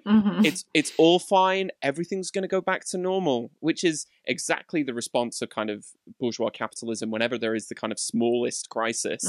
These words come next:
Speaker 1: Mm-hmm.
Speaker 2: You know, you think, you think back to, uh, George W. Bush after nine eleven, where he's like,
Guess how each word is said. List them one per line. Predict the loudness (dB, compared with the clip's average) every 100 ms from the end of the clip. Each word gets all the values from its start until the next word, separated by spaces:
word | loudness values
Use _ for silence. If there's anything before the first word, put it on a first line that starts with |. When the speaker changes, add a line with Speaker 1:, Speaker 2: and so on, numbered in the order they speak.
| -4
Speaker 1:
Mm-hmm. | -6 -10 _ -4
Speaker 2:
You | 0
know, | 0
you | -2
think, | -2 -2 -2
you | -4
think | -2 -2
back | -2 -4 -4
to, | -2 -2 -4 _ _ _ -4
uh, | 0 2 2 -2
George | -2 -6 -4
W. | -4 -4 0
Bush | 0 0 -8 -6
after | -6 -4 -4 -4 -6 _ _ _ _ -2
nine | 2 2
eleven, | 2 4 4 2 -2
where | -4
he's | -4 -2
like, | -4